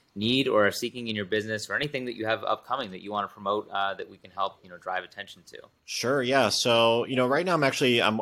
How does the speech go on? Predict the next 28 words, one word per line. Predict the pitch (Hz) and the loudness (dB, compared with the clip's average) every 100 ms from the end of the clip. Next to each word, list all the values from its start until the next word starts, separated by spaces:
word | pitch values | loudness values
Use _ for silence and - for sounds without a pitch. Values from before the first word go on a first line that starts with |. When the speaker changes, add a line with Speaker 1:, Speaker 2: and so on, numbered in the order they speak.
| 113 | -2
Speaker 2:
I'm | 113 | 0
working | 143 143 131 | 0 0 2
on, | 113 107 104 104 - | 4 4 2 -2 -2
on | 107 101 | 0 2
just, | 101 - | 2 4
like, | 101 - | 4 4
scaling | - - 101 104 90 85 | 4 6 4 4 0 0
everything | 92 95 87 95 90 | -4 -6 -4 -4 -4
i-, | |
in | 69 65 92 | -6 -4 -4
general. | 95 92 90 | 0 0 0
So | 80 - 85 85 | -2 2 2 2
just | 80 - 113 - | -2 -4 -4 0
brought | 117 | 2
on | 110 107 | 4 4
actually | 98 - 104 | 0 0 0
a | |
couple | 90 104 101 | 0 -2 -6
people | 101 98 98 95 | -8 -2 -2 -2
to, | - | 0
you | 92 90 87 - _ _ _ _ - | 2 2 2 -4 _ _ _ _ -6
know, | 95 | -4
help, | 85 101 - | 0 0 0
uh, | 80 90 87 | 2 4 2
further | - 101 95 | 0 -4 -2
manage | 95 92 85 | -2 -2 -4
partnerships. | - 87 101 - 104 101 - | -8 -8 -6 -2 -2 0 -6
But | - 92 92 | 0 0 0